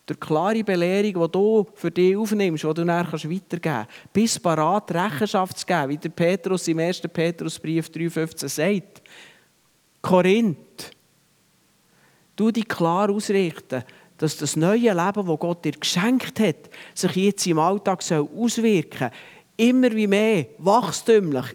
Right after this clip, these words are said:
immer mehr. Dein Leben soll verändert werden in einem Prozess, immer weiter. Und das Dritte, Ephesus, eine klare Entscheidung treffen,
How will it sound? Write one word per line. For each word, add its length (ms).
immer 340
mehr. 340
Dein 140
Leben 420
soll 240
verändert 680
werden 320
in 100
einem 120
Prozess, 720
immer 300
weiter. 520
Und 120
das 120
Dritte, 520
Ephesus, 840
eine 120
klare 500
Entscheidung 580
treffen, 440